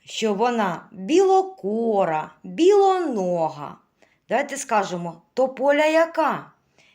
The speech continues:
Білокора, білонога. Молодці! Весною часто йдуть дощі,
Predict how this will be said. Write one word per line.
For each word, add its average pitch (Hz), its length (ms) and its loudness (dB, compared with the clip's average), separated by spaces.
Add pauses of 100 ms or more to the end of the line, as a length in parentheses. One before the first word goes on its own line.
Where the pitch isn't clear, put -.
(120)
Білокора, 247 1400 -2 (240)
білонога. 208 1300 -2 (640)
Молодці! 233 1000 -4 (2500)
Весною 196 640 -6
часто 233 560 -4
йдуть 233 420 -6
дощі, 220 640 -8